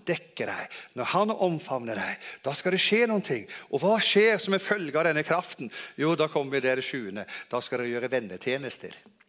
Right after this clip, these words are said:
Amen. Har du hørt uttrykket? Vennetjenester. Venner stiller for hverandre, vet du.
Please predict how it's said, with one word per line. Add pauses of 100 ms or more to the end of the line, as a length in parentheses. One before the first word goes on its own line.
(440)
Amen. (400)
Har
du
hørt
uttrykket?
Vennetjenester. (920)
Venner
stiller
for
hverandre,
vet
du.